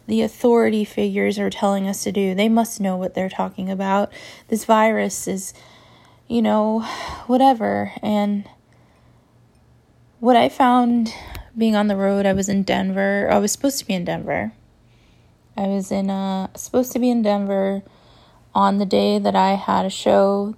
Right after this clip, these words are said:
The Denver curfews went in, and the producer of the show decided, you know, uh, with curfew laws and everything, that the show would be canceled.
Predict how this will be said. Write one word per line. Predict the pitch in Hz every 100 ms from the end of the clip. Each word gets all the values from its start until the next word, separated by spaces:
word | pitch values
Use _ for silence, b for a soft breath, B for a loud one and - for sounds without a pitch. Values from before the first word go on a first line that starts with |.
| 247
The | 202
Denver | 190 196 185 185
curfews | 185 - 262 254 247 226 233
went | 214
in, | 208 208 202
and | - 196 190 185 185
the | -
producer | - 196 208 202 202 190
of | 185
the |
show | 190 - 185 190 185 190 B B B B B B
decided, | - 214 196 190 185 190 190
you | 202
know, | 190 185 185 190 B B -
uh, | 190 190 185 185
with | 190 190
curfew | - 233 226 233 226
laws | 196 190 196
and | 190
everything, | 190 185 190 190 185
that | 190
the | 190
show | - 196
would | 190 190
be | 196 190
canceled. | - 175 180 - - -